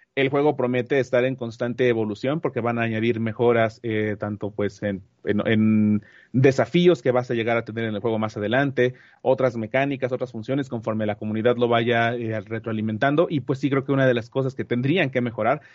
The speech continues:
sería, eh, en esa función de enfocar a la cámara al enemigo, porque sí se puede llegar a volver una experiencia un poco, eh, agridulce respecto a lo que otros grandes juegos ya han hecho respecto al combate. Los jefes,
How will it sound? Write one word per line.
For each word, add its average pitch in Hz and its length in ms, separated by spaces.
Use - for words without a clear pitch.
sería, 135 560
eh, 110 640
en 110 100
esa 123 180
función 123 320
de 123 60
enfocar 120 420
a 120 60
la 110 140
cámara 117 320
al 104 100
enemigo, 104 400
porque 104 300
sí 117 80
se 120 100
puede 123 180
llegar 110 200
a 110 40
volver 107 260
una 110 120
experiencia 110 460
un 107 60
poco, 107 480
eh, 156 60
agridulce 139 1080
respecto 117 480
a 117 40
lo 117 120
que 139 100
otros 131 260
grandes 131 260
juegos 123 320
ya 117 160
han 113 120
hecho 110 260
respecto 107 400
al 101 80
combate. 104 440
Los 139 280
jefes, 143 500